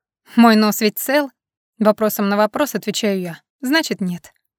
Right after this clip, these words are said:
Парень улыбается шире и становится ещё привлекательнее.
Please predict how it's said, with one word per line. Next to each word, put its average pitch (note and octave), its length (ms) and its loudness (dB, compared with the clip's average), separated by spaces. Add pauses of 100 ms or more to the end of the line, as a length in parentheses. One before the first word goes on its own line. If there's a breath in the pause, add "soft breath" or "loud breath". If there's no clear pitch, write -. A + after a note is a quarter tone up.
(440)
Парень G#3 320 4
улыбается G3+ 460 2
шире C4 320 0
и - 20 0
становится A#3+ 520 0
ещё G#3+ 300 -2
привлекательнее. G3 880 -4